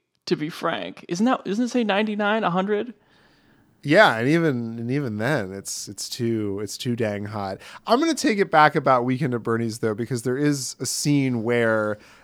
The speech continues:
Speaker 2: Andrew McCarthy's like, "I didn't know the tide was gonna come up so
Speaker 1: <gasps>
Speaker 2: high."
Speaker 1: You're right.
Speaker 2: So, like, and it's like, "Well, you didn't know that because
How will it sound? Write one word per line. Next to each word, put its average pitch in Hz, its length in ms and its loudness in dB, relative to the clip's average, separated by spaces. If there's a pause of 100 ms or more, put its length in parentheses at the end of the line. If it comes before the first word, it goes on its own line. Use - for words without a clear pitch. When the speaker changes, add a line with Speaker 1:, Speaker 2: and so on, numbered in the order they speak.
Speaker 2:
Andrew 127 240 0
McCarthy's 120 520 -2
like, 113 120 -2
"I 147 140 -6
didn't 170 220 -4
know 160 140 0
the 131 100 -4
tide 185 480 -6
was 117 160 -4
gonna 107 240 -6
come 113 260 -8
up 107 240 -4
so - 180 -4
Speaker 1:
<gasps> - 60 2
Speaker 2:
high." 120 640 0 (120)
Speaker 1:
You're 156 140 -2
right. 160 220 4
Speaker 2:
So, 147 140 6
like, 127 220 2 (440)
and 143 140 6
it's 143 160 2
like, 139 120 6
"Well, 139 120 4
you 143 100 4
didn't 143 220 2
know 185 140 6
that 135 200 6
because 131 480 -2